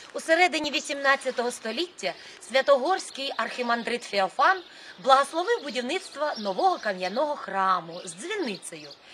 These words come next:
В тисяча сімсот вісімдесят восьмому році будівництво було завершено, і храм було освячено в ім'я Успенія Божої Матері. В тисяча дев'ятсот тридцять четвертому році церква була закрита і перетворена на колгоспне сховище.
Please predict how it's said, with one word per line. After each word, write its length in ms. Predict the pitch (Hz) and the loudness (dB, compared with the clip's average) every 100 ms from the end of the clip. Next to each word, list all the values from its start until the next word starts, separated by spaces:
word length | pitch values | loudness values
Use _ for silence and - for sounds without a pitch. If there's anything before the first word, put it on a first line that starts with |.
| - - - | -18 -10 -10
В 80 | |
тисяча 400 | 208 302 285 269 | -6 -6 -6 -8
сімсот 360 | 254 254 277 254 | -8 -4 -2 -2
вісімдесят 560 | 247 262 247 247 240 220 | -4 -6 -6 -4 -6 -4
восьмому 420 | 240 226 220 226 | -8 -6 -6 -4
році 340 | 370 415 208 | -4 -4 -10
будівництво 580 | 175 214 330 453 - 254 | -8 -6 -6 -6 -6 -8
було 240 | 185 233 | -6 -6
завершено, 760 | 320 226 180 175 - - 160 165 - - - | -4 -4 -4 -6 -8 -10 -12 -16 -16 -18 -10
і 100 | 240 | -6
храм 400 | - 233 359 427 | -2 2 2 2
було 180 | 240 190 | -6 -4
освячено 840 | 175 - - 339 403 330 320 302 - - - | -4 -4 -2 0 0 -4 -6 -6 -8 -18 -6
в 140 | 226 | -4
ім'я 360 | 247 220 226 233 | -2 2 4 2
Успенія 680 | 190 - - 254 349 320 302 | -4 -10 2 4 4 2 0
Божої 480 | 180 190 233 233 226 | 0 -6 -4 -6 -4
Матері. 600 | 214 226 180 170 156 147 - - - - - - | 2 2 2 -6 -14 -16 -20 -20 -20 -20 -18 -12
В 320 | 226 196 - | -12 -14 -10
тисяча 380 | 294 277 - 269 | -8 -6 -6 -6
дев'ятсот 440 | 254 254 254 262 | 0 0 0 -4
тридцять 320 | 262 262 262 | -2 -4 -6
четвертому 540 | 254 233 240 240 240 247 | -8 -6 -6 -4 -4 -2
році 400 | 349 - 294 277 - - - | -2 -4 -10 -10 -14 -18 -4
церква 360 | 453 - 247 | -2 0 -2
була 240 | 190 202 180 | -2 -4 -2
закрита 580 | 175 - 262 339 277 262 | -4 -4 -4 -2 -2 -2
і 80 | 226 | -8
перетворена 760 | - 196 180 190 349 330 302 | -4 -4 -4 -2 0 0 0
на 100 | 254 | -4
колгоспне 680 | 202 180 170 254 262 - 226 | -6 -10 -4 -4 -4 -10 -14
сховище. 720 | - - 185 160 - - | -10 -6 -6 -6 -10 -12